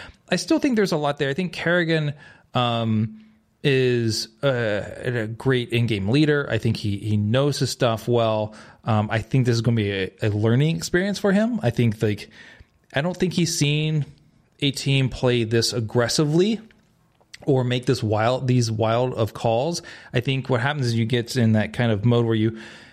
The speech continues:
you know, you, you've, you've got, uh, such a long season that everybody's kinda using the same strats over and over and over again, and it just becomes kind of automatic. And I think maybe he took that for granted, or maybe he assumed, like, this is how Cloud nine normally does things.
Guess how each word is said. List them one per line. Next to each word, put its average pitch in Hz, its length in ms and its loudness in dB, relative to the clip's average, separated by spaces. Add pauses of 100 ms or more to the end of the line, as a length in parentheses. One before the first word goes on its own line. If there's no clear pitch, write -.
(280)
you 123 180 -2
know, 85 100 -4
you, 113 240 -2
you've, 131 220 0
you've 127 200 0
got, 123 320 0
uh, 104 120 2
such 127 220 -2
a 117 60 2
long 117 380 2
season 113 340 0
that 101 60 0
everybody's 110 320 0
kinda 120 160 2
using 113 260 0
the 98 80 -2
same 101 220 -2
strats 110 380 -2
over 104 200 2
and 101 100 2
over 101 140 0
and 98 100 0
over 110 240 2
again, 156 460 -4
and 104 500 2
it 110 160 0
just 107 160 -2
becomes 104 460 0
kind 104 160 2
of 95 80 -2
automatic. 101 680 0
And 113 80 0
I 101 60 2
think 113 240 0
maybe 104 200 4
he 104 80 2
took 107 240 -2
that 110 120 0
for 98 100 -6
granted, 110 360 0
or 104 40 0
maybe 127 260 2
he 117 100 -2
assumed, 117 500 -2
like, 101 140 0
this 107 140 2
is 104 100 0
how - 180 0
Cloud 107 300 -2
nine 104 180 -2
normally 110 320 2
does 160 300 -2
things. 202 400 0